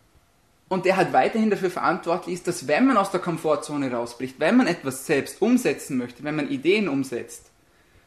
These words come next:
wenn man etwas macht, das total verrückt erscheint, das halt dazu führt, dass einen die Menschen wieder zurückziehen wollen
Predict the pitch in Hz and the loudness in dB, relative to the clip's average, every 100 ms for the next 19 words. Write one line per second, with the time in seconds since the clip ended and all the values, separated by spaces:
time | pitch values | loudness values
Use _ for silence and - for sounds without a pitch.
0 | _ _ _ 170 180 175 165 165 165 - | _ _ _ -2 0 -2 -2 -2 -2 -6
1 | - - 196 - - 269 - 233 269 - | -12 -6 -6 -6 -4 -4 2 2 2 -4
2 | 135 147 160 262 - _ _ _ _ _ | -6 -4 -4 -6 -12 _ _ _ _ _
3 | _ _ _ _ _ _ _ _ _ _ | _ _ _ _ _ _ _ _ _ _
4 | _ _ _ _ - 175 180 175 170 165 | _ _ _ _ -2 0 2 0 0 -4
5 | - 151 220 180 175 160 135 135 120 - | 0 2 2 2 0 -2 -2 -6 -6 -6
6 | 180 170 165 - 151 170 240 - - 156 | -8 -6 -8 -8 -8 -6 -6 -10 -10 -6
7 | 143 120 123 170 339 | -4 -2 -2 -2 -8